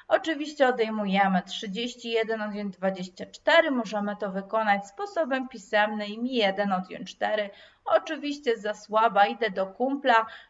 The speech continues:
Trójka pożyczy mi jedynkę, stanę się jedenastką. Jedenaście odjąć cztery to jest siedem. I dwa odjąć dwa, no to oczywiście zero.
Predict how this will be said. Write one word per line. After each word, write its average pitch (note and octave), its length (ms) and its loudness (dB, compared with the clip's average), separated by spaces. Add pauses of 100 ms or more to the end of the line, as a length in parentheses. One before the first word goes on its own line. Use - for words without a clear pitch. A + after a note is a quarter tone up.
(100)
Trójka D#4 460 0
pożyczy G#3+ 480 -8
mi F#3 220 -10
jedynkę, C#4 640 4
stanę F#3 420 -4
się - 160 -8
jedenastką. A#3+ 1000 4
Jedenaście G3 840 0
odjąć F#3 480 -6
cztery F#3+ 380 0
to F3 180 -14
jest - 300 -16
siedem. B3+ 720 6 (680)
I F#4+ 120 -6
dwa A3 340 2
odjąć G3+ 420 -4
dwa, F3+ 380 -2 (160)
no F4+ 160 0
to A3+ 120 -2
oczywiście E3 680 -10
zero. F#3+ 520 2